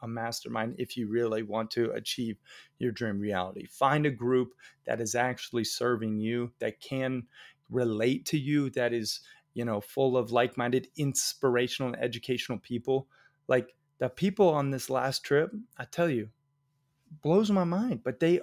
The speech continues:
are absolutely the people that I want to learn from, I want to take advice from, because they have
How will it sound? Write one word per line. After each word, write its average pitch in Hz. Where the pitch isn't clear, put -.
are 170
absolutely 170
the 123
people 175
that 139
I 165
want 131
to 151
learn 156
from, 131
I 117
want 131
to 151
take 143
advice 139
from, -
because 131
they 147
have 135